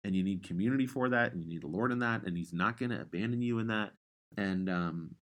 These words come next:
that's what I love that I get to do, to, that he's given me a platform through my artistry and creativity and music and silly voiceovers and all this kind of stuff.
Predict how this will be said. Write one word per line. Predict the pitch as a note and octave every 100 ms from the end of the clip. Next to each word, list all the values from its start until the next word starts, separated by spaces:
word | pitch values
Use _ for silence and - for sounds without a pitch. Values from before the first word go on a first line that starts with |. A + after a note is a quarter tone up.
| _
that's | A#2+ A#2
what | B2+
I | A#2
love | G#2+ G#2+ F#2 G2
that | G2
I | G2
get | F#2+ F#2+
to | F#2+
do, | F#2 G2
to, | F#2 -
that | F2+ G2+
he's | - G#2+
given | - G#2+
me | G#2+
a | F#2+
platform | F2+ F#2+ F2+ - F#2 F2+
through | - G2
my | F#2+ F2+
artistry | F2+ F#2+ - F#2+ F#2
and | F2
creativity | F2 E2+ - F#2+ F2+
and | E2
music | E2+ F#2+ F#2 F2+
and | - - - - -
silly | - - C#3 G#2+
voiceovers | G#2 A2 A#2 A2 A2 G#2+ F2
and | E2+
all | - B2
this | A2
kind | - F#2+
of |
stuff. | F#2 F2+ F2+